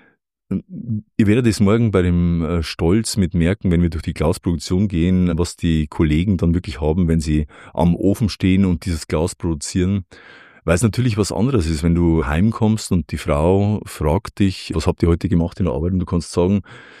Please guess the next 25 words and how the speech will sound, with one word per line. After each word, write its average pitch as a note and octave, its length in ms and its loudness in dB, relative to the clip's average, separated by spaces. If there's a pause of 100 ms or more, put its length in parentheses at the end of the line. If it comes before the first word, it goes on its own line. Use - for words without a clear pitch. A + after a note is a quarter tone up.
(120)
„Wir F#2+ 100 2
haben F#2 140 4
die F#2+ 100 0
Ziffernblätter G#2 580 0
vom G#2 140 2
Big G#2+ 180 0
Ben C3 200 2
geblasen.“ C#2+ 640 -4 (320)
Es E2 140 -2
ist G#2 120 -2
einfach G2+ 280 -2
anders, G2+ 280 2
als G#2 140 0
wenn F#2+ 140 2
du G2+ 60 4
irgendwie G#2 320 2
erzählst, F#2 600 -2
„Ich F2 160 -6
hab F#2 160 0 (240)
an F2+ 140 -2
der F2 80 2
Maschine F#2 540 0
A - 20 -4
und F2 320 -2
B F#2+ 400 2